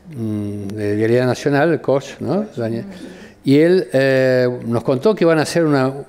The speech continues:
un camino por atrás, eh, po-, yendo de acá a Diamante,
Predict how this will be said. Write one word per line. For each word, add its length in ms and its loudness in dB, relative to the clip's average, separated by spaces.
un 160 0
camino 460 2
por 140 2
atrás, 880 -2
eh, 120 -2
po-, 140 -18
yendo 260 0
de 80 4
acá 720 2
a 60 -2
Diamante, 520 -2